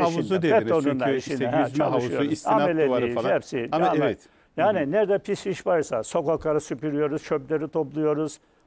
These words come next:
Speaker 2: Ne verirse de yapıyoruz yani.
Speaker 1: Evet.
Speaker 2: Orada da barınamadım.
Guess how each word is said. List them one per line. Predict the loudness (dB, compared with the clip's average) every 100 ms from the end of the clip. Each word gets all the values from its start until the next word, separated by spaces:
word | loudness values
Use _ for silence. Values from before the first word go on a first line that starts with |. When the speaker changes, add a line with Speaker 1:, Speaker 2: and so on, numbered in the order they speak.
| _ -2
Speaker 2:
Ne | 2 4
verirse | 2 0 -2
de | -2
yapıyoruz | -2 -4 0 0 2 0
yani. | -2 -4 -12 _ _ -4
Speaker 1:
Evet. | -4 -4 -8 _ _ _ _ _ _ _ _ _ _ -6
Speaker 2:
Orada | -2 2 2
da | 2 2
barınamadım. | 0 0 -2 -2 0 -2